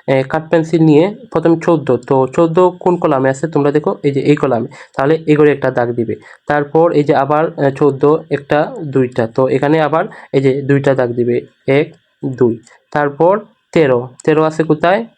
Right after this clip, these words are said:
এই যে এই কলামে, এইভাবে দাগ দিবে। তারপর এই যে বারো, বারো আছে এই কলামে, আবার একটা দাগ দিবে। তারপর কত? তেরো, তো এখানে চারটি হয়ে গেছে,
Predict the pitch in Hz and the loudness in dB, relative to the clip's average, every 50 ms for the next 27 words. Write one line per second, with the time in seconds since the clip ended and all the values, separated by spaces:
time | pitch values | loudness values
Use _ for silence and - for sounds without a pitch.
0 | _ _ - 143 135 135 131 - 139 139 - 147 131 123 117 117 131 139 - _ | _ _ -2 -2 0 0 0 0 0 0 0 0 0 0 0 -2 -4 -8 -14 _
1 | _ _ _ - 151 156 165 160 151 156 147 - 123 120 120 123 117 110 107 110 | _ _ _ 0 2 4 4 4 4 2 2 0 -2 -2 -2 -2 -2 -2 -4 -6
2 | - - - _ - 143 139 143 147 139 139 143 139 135 135 131 123 123 120 123 | -10 -18 -12 _ -4 0 2 2 2 2 2 0 0 0 -2 -2 -2 -2 -2 -2
3 | 131 131 135 143 147 143 - - - 139 139 135 135 127 123 120 120 117 - - | -2 0 0 0 0 -2 -4 -4 -2 -2 0 0 0 0 0 0 -2 -2 -4 -2
4 | 139 131 135 139 139 139 139 135 - 123 - 120 117 120 120 113 113 120 - - | -2 0 0 0 0 0 -2 -2 -4 -2 -2 -4 -4 -4 -4 -4 -6 -6 -10 -14
5 | - - _ _ - 131 131 127 135 147 139 139 151 143 156 147 139 139 - 151 | -20 -20 _ _ -4 -4 -2 0 0 0 0 0 -2 -2 0 -2 -2 -2 -2 0
6 | 135 120 117 113 127 - _ - 131 123 117 117 - - - _ _ - 143 143 | 0 0 -2 -4 -8 -10 _ -2 0 0 0 -2 -4 -10 -16 _ _ -2 0 0
7 | 143 139 - 175 160 160 - 170 156 143 139 139 139 139 - 135 | 0 -2 -4 -4 -4 -2 0 2 4 4 2 2 0 0 -2 -4